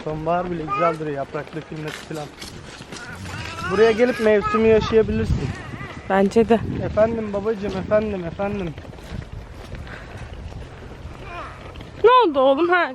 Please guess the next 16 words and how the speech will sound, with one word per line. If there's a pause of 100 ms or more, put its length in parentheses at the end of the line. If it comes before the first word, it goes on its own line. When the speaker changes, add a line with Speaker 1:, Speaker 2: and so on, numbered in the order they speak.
Speaker 2:
çubuğu
bitti
babası. (1800)
Speaker 1:
Tamam
al. (200)
Speaker 2:
Tamam,
Speaker 1:
Verdim.
Speaker 2:
veriyor. (1080)
Speaker 1:
Verdim. (1120)
Oğlum
bu
yasaklı
ha,
bizi
hapse
atarlar